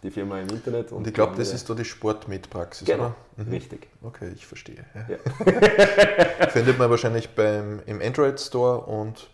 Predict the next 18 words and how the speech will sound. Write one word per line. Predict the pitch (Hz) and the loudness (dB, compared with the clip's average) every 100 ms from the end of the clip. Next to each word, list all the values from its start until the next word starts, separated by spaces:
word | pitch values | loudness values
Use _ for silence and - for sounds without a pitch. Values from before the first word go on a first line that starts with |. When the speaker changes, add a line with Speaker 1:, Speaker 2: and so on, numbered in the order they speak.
| - | -8
Speaker 2:
bei | 98 95 | -6 -6
Apple. | - - - _ _ _ _ _ | -10 -16 -18 _ _ _ _ _
Speaker 1:
Ähm, | 87 92 - | -8 -6 -8
findet | - 120 151 147 | -6 -4 -2 -2
man | 139 135 - | -2 -2 -2
jetzt | 110 - - | -2 -2 -8
als | 101 95 - 90 | -8 -8 -12 -6
Webversion, | 101 - 101 92 92 101 101 147 - | -4 -4 -6 -6 -6 -4 -6 -6 -10
noch | 101 101 110 | -8 -8 -6
Speaker 2:
Okay, | |
Speaker 1:
nicht | 110 | -4
als | 110 | -2
Speaker 2:
Webversion? | 107 - 131 92 | -2 -2 -6 -8
Speaker 1:
App-Version. | - 80 76 76 | -8 -12 -12 -14
Genau, | - 95 76 - | -8 -8 -8 -12
das | 78 | -6
Speaker 2:
Okay. | - 101 | -2 -2
Speaker 1:
heißt, | 98 | -4